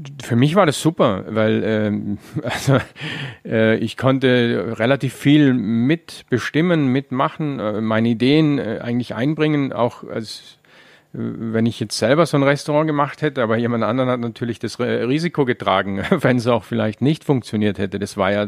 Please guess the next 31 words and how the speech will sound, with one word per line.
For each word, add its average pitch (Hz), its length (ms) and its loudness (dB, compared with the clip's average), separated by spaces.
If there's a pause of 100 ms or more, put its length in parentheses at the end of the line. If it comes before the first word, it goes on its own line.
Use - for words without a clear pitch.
(240)
doch - 240 -6
nicht 131 120 -2
immer 131 220 0
klar, 135 380 2
ne, 131 160 0
dass, 131 240 -4 (480)
dass 120 160 0
es 110 100 -6
auch 107 220 0
angenommen 135 600 2
wird, 127 360 2
dass 110 160 -4
es, - 120 -16
wir 113 160 -4
genug 117 360 -2
Gäste, 117 800 -2
äh, 117 40 -2
bekommen, 113 680 -2
dass - 320 -6
das, - 220 -10 (400)
also 110 200 -4
da 107 160 4
waren 113 180 4
schon 139 160 4
viele 160 220 2
Fragezeichen, 104 800 0
ne, 127 280 -4
und, 110 300 -2
äh, 104 240 -4 (920)
aber, 104 840 2
äh, 101 40 -6